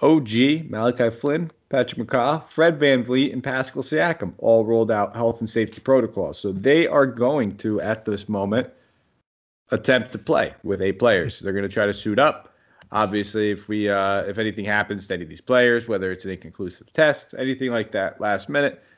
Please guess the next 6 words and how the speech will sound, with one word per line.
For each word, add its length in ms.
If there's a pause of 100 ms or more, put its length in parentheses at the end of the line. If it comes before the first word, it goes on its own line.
(180)
this 180
game 500
will 240
get 520
tossed. 540 (240)
So 320